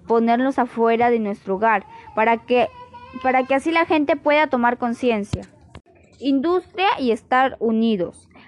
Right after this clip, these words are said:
para evitar la contaminación y la salud integral. Unidos podemos lograr tener un ambiente cero contaminado y podemos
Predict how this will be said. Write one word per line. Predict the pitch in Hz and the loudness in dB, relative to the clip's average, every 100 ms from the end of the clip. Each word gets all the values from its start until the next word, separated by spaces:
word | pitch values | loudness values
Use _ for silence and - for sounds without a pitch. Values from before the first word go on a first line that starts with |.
| - | -4
para | 240 254 | 0 2
evitar | 254 254 240 - 285 | 4 2 0 0 0
la | 349 359 | 0 0
contaminación | 349 294 247 226 220 220 - 269 285 | 0 0 0 0 -2 -2 0 0 2
y | |
la | 311 294 | 0 0
salud | 262 208 233 | 0 0 2
integral. | 269 254 208 208 208 180 - - _ - _ - - _ - - | 0 0 0 2 2 -2 -8 -20 _ -20 _ -20 -20 _ -14 -2
Unidos | 285 320 381 587 554 | 0 2 0 -2 0
podemos | 320 311 330 | 2 2 2
lograr | 339 262 247 262 | 2 2 2 0
tener | 285 269 269 | -2 -2 -2
un | 285 302 | 0 2
ambiente | 320 254 269 277 262 262 - | 2 2 2 0 -2 -4 -8
cero | - - 311 320 339 | -20 -2 0 2 2
contaminado | 262 220 190 185 220 247 220 - | -2 0 -2 -2 0 0 0 -4
y | 233 240 | -8 -2
podemos | 247 254 294 320 | 2 2 2 0